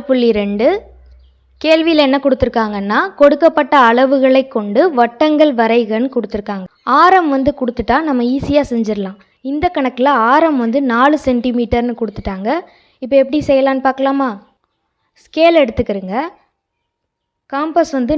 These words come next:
நேத்தே சொன்னேன், கரெக்டா வந்து அந்த ரெண்டு முனைகளும் வந்து சமமா இருக்கணும். அந்த மாதிரி எடுத்து வச்சுக்கிறணும். எடுத்துட்டு டைட் பண்ணிக்கலாம். அதோட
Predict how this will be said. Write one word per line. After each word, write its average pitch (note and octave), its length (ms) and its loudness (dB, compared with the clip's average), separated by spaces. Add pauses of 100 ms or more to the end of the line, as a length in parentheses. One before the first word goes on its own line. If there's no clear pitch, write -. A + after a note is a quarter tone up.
நேத்தே C4 360 0
சொன்னேன், A#3 320 -4 (440)
கரெக்டா C#4 420 -2 (120)
வந்து B3+ 200 -2 (540)
அந்த B3 120 -8 (120)
ரெண்டு D4 320 0 (140)
முனைகளும் C4+ 600 0
வந்து B3 180 -2 (100)
சமமா B3 420 -2
இருக்கணும். A3+ 400 -4 (200)
அந்த B3 160 -2 (100)
மாதிரி B3 240 -2 (100)
எடுத்து A#3 260 -2
வச்சுக்கிறணும். A3 580 -8 (400)
எடுத்துட்டு C4+ 400 -6 (140)
டைட் B3 300 0
பண்ணிக்கலாம். G3+ 520 -8 (320)
அதோட C4 240 -2